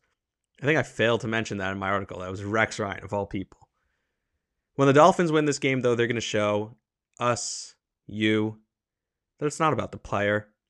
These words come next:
It's not about the team. The Jets just can't win games like that. They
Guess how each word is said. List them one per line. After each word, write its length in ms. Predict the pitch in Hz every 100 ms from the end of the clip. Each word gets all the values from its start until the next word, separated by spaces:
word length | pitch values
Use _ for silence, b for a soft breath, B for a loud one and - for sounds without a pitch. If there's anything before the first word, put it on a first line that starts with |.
| _ _ -
It's 80 | -
not 120 | 127
about 160 | 110
the 60 | 101
team. 460 | - - 104 104 107 _ _ _ _ _ _ _ _ _ _ _ _ _ _ _ _ _ _ _ -
The 80 | 117
Jets 540 | 120 127 - - - _
just 240 | - 110
can't 260 | - 127 101
win 160 | 123
games 220 | 101 90 92
like 160 | 90
that. 200 | 90 90
They 200 | 98 95